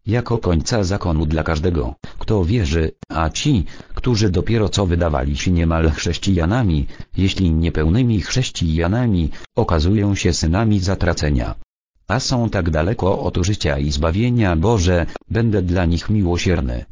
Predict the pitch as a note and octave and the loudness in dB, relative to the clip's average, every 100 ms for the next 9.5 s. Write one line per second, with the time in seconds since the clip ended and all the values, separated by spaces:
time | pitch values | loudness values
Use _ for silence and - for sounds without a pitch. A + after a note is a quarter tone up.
0 | - - E2 C#2+ D2+ F#2 F#2 F2+ G2 D2+ | -12 -4 -2 -2 -2 0 2 2 0 2
1 | E2 E2 E2+ D#2+ - G2+ F2+ F#2+ G2 - | 0 0 0 -2 -2 -2 -2 -2 -2 -2
2 | F#2+ D#2 C#2 - F2 D2 B1 A#1+ C#2 - | -2 -2 -2 -2 0 0 0 -2 -2 -4
3 | - - - _ _ - - E2+ E2+ F#2 | -6 -10 -16 _ _ -14 -4 -2 0 0
4 | F2 D#2+ E2+ - D#2 G#2+ A#2 D#2+ E2+ F#2+ | -2 -2 -4 -2 0 0 0 0 0 0
5 | F#2+ D2 D#2 - G2 E2+ C#2 B1+ - - | 0 0 0 0 0 0 0 -4 -8 -14
6 | - A#2 F2+ F2 A#2 - D#2+ D2 E2 G2 | -4 0 0 2 0 0 -2 0 0 0
7 | B2 A#2+ A2 - F#2 D2 E2 D2+ E2+ A#2 | 0 0 -2 0 0 0 0 0 0 0
8 | G#2 - F2 E2+ E2 - E2 G2 G2+ D2+ | 0 -2 -2 0 0 0 0 2 0 0
9 | - F2 - A#1 | -2 -4 -4 -6